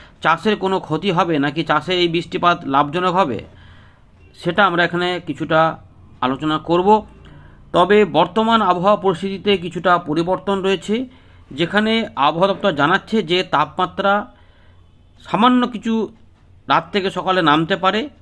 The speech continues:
তাই রাত থেকে সকালে একটু ঠান্ডা ঠান্ডা ভাব থাকবে, তবে কনকনে ঠান্ডাটা মোটেই থাকবে না। এদিকে উত্তর পূর্ব ভারতে রয়েছে ঘূর্ণাবর্ত, যার প্রভাবে জলীয় বাষ্প ঢুকছে এবং এর ফলে কোথাও কোথাও সকালের দিকে একটু হালকা কুয়াশা হতে পারে, তবে উত্তরবঙ্গের বেশ কিছু অংশে,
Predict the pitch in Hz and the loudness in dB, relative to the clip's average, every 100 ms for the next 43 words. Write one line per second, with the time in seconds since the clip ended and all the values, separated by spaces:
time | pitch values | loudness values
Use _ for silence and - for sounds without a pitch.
0 | - 151 180 160 165 - 202 196 180 180 | -2 0 2 0 0 -2 -4 -4 -2 -2
1 | 180 185 - 156 170 180 175 139 117 151 | -2 -6 -4 -2 -2 0 -2 -2 -2 -2
2 | 147 175 180 170 156 - 156 175 180 185 | -2 -4 -2 -4 -4 -2 0 0 0 0
3 | 170 175 175 160 131 147 170 - 175 190 | 0 0 0 0 0 -2 -2 -4 -2 0
4 | 208 247 - - - - - _ 160 185 | 0 -2 -10 -20 -20 -20 -20 _ -2 0
5 | 208 226 226 226 208 214 185 202 196 208 | 0 -2 0 -2 2 2 2 0 2 2
6 | 208 185 165 190 208 208 208 226 202 185 | 2 -2 -2 2 2 2 -2 0 2 2
7 | 180 175 185 180 165 180 185 175 175 160 | 2 0 0 0 -2 0 0 -2 -4 -4
8 | 180 - 233 190 175 180 170 170 170 190 | -2 -2 -2 -2 -4 -2 -4 -4 -2 -2
9 | 170 170 175 151 160 170 160 170 202 175 | -2 -4 -4 -4 -4 -2 -4 -6 -6 -6
10 | 160 147 151 156 156 151 156 151 180 180 | -2 -2 -2 -4 -4 -2 -4 -4 -6 -4
11 | 196 202 196 - 214 208 196 208 175 175 | 0 0 0 -2 -2 0 0 -2 -4 -6
12 | 196 170 196 185 175 196 | -8 -4 -4 -4 -4 -6